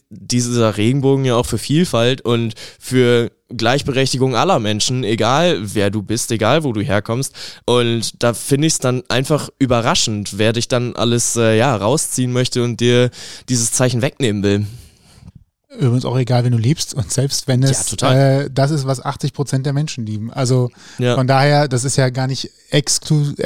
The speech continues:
Speaker 2: also ist ja nicht exklusiv, sondern ist ja eigentlich komplett inkludierend. Ist halt immer interessant, wie dann so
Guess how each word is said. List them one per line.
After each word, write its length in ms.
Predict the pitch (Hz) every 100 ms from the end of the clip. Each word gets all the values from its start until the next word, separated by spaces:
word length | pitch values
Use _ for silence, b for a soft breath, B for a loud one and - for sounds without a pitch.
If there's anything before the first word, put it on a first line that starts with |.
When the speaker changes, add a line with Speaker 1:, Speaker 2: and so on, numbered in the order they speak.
| -
Speaker 2:
also 200 | 127 117
ist 80 | 110
ja 60 | 120
nicht 140 | 110
exklusiv, 560 | 143 - 165 147 151 147
sondern 260 | 127 123
ist 140 | 120 -
ja 240 | 120 120
eigentlich 320 | - 127 123
komplett 320 | - 117 127
inkludierend. 500 | 135 120 110 104 101 - B B B B B
Ist 80 | -
halt 100 | 117
immer 100 | 123
interessant, 400 | 117 120 127 120
wie 60 |
dann 160 | 120 113
so 360 | 123 120 117